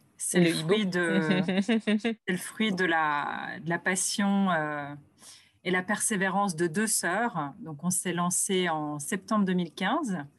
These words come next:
Speaker 1: suite à l'expatriation de ma sœur Stéphanie, qui est partie pendant un an en Chine avec, euh, son mari et ses enfants, euh, pour des raisons professionnelles.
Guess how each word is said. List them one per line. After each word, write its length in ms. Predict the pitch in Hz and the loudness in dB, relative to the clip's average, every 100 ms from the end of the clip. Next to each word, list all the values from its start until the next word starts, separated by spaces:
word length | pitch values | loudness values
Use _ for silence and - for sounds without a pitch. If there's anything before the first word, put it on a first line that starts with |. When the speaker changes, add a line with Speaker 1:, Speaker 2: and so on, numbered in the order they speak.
| - - - - _ | -20 -20 -20 -20 _
Speaker 1:
suite 440 | - - 262 240 | -4 -2 0 0
à 80 | 196 | 0
l'expatriation 1120 | 180 185 - 202 - 202 185 - - 202 202 | -2 -2 -4 -4 0 0 0 -2 -2 0 2
de 320 | 190 156 156 151 | 2 2 0 0
ma 180 | 156 | -2
sœur 380 | 165 - 190 185 | -4 -2 -2 -2
Stéphanie, 680 | - - 180 180 185 196 196 | -6 -8 -4 -2 0 0 -2
qui 160 | - 165 | -4 -8
est 60 | |
partie 440 | 156 160 - - 185 | -4 -4 -6 -10 -6
pendant 400 | 180 156 160 - - | -2 0 -2 -4 -4
un 240 | 180 185 | -2 0
an 240 | 180 180 | 0 -2
en 60 | 170 | -2
Chine 540 | 143 - 190 180 147 147 - - _ _ _ | -4 -4 -2 -2 -4 -6 -20 -20 _ _ _
avec, 420 | 170 156 175 185 180 | -6 -2 -4 -4 -4
euh, 100 | 156 | -2
son 200 | - 180 | -2 -2
mari 320 | 170 170 175 | -2 0 -2
et 60 | |
ses 260 | 175 175 160 | -2 -6 -6
enfants, 480 | 165 - - 175 165 | -6 -8 -4 -2 -2
euh, 40 | |
pour 180 | 147 143 | -4 -4
des 80 | 160 | -2
raisons 260 | 160 170 185 | 0 0 -2
professionnelles. 840 | - - 170 - 165 196 262 | -6 -8 -6 -2 0 2 2